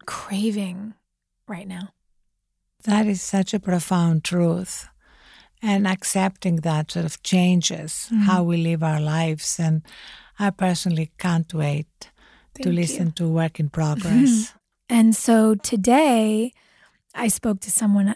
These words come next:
Speaker 1: I adore, and I'm here speaking to you, and, and that's my day. And it's such a more gentle and fulfilling experience,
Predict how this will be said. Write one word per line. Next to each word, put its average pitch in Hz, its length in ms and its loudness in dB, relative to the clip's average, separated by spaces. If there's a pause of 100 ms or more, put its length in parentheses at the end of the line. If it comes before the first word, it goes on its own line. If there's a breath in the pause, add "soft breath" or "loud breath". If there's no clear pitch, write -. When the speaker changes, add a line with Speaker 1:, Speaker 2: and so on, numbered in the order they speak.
(120)
Speaker 1:
I 202 100 -2
adore, 185 520 -2
and 220 120 2
I'm 202 120 2
here 185 180 -4
speaking 180 460 -6
to - 140 -10
you, 180 460 -4
and, 208 260 2 (300 loud breath)
and 294 100 -4
that's 302 240 -4
my 240 140 2
day. 277 640 -4
And 226 140 2
it's 220 180 -2
such - 320 -4
a 277 60 -2
more 233 240 0
gentle 214 960 -2 (540 soft breath)
and 226 160 2
fulfilling 202 420 0
experience, 233 800 -2